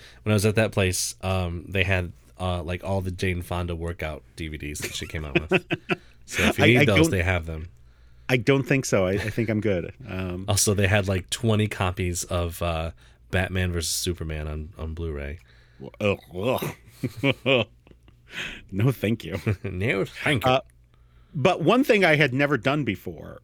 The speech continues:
Speaker 2: was a lot of these D V Ds, when you buy them, they're like, "It comes with a free digital copy," right?
Speaker 1: Yeah. Oh, yeah,
Speaker 2: And,
Speaker 1: yeah.
Speaker 2: and, and I've never bothered. And so I was trying to load them, and a few of them, like, they would not load.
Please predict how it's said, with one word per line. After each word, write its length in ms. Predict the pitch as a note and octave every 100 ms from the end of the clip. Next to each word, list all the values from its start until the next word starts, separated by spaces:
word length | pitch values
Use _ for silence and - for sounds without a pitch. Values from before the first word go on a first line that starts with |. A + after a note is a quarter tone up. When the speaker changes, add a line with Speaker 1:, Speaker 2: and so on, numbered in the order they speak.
| -
Speaker 2:
was 320 | A#2+ A#2 A2 C#3
a 40 |
lot 160 | B2+ D3
of 60 |
these 160 | C3+ A#2
D 100 | A#2+
V 60 | A2
Ds, 220 | A2 G#2
when 80 | G#2
you 80 |
buy 160 | G2+ G2+
them, 120 | G#2
they're 100 | G2+
like, 180 | G2 G2
"It 140 | D#3+
comes 260 | - A#3 D#3+
with 140 | C3
a 40 | D#3+
free 260 | - G3
digital 380 | F3+ A3 F3 A#2+
copy," 460 | - G2+ F2 E2 D#2+ -
right? 320 | G2 G#2+ - _ _ _ _ - _ - - -
Speaker 1:
Yeah. 240 | - A2+ F2
Oh, 80 | B2
yeah, 120 | C#3+ B2
Speaker 2:
And, 60 |
Speaker 1:
yeah. 160 | G2 D#2 -
Speaker 2:
and, 120 | D3 D3 -
and 100 | E3+
I've 100 | D#3+
never 180 | E3 B2+
bothered. 520 | A2 F#3+ D#3 - D2+ - - - - - - - _
And 300 | D3 C#3+ C3+
so 80 | F3
I 40 | D3+
was 100 | C#3+
trying 160 | F3+
to 80 | C#3+
load 240 | C3 E3+ D3+
them, 160 | C3
and 80 | C3+
a 40 |
few 140 | - D3+
of 60 |
them, 140 | C3+ B2+
like, 240 | A2+ A2
they 100 | B2+
would 160 | A#2+ B2+
not 200 | B2+ -
load. 400 | A2+ A2 A#2+ C3+